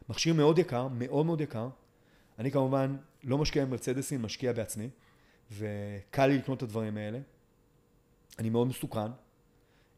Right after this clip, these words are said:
יש מכשירים ק-, שקניתי מהסוגים האלה שעבדו פחות טוב, ויש יותר טוב, כי אני גם אינדיבידואל שמגיב אחרת. יש בו גם את ההתנגד-, את ההתנגדויות הרגשיות לשבת ולעשות את זה.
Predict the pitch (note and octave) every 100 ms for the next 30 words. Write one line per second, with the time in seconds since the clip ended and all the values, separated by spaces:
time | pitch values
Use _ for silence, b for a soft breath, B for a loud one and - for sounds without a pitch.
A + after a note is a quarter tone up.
0 | _ A#2+ A#2+ - A#2+ - B2+ A#2 A#2 A#2
1 | - A2 G2+ - - A#2 B2 B2 G#2+ -
2 | A2+ A#2 A#2+ A#2+ A#2 G#2 A2+ - - A#2
3 | B2 A#2 A2 G2+ G2+ G2 C3+ D#3 D3+ _
4 | - G#2+ G#2 G#2 G#2+ G#2+ G2+ G#2 G#2+ -
5 | G2+ G2+ F#2+ G2 A2+ D3 - _ b b
6 | b G#2 G#2 G#2+ G2+ G#2+ G2+ G2+ A2 A#2
7 | A2 G2 A#2 G2 A#2 A#2+ A2 G#2 - A2+
8 | A2+ G#2+ F#2 A2+ G#2 G2+ G2 - G2 G#2+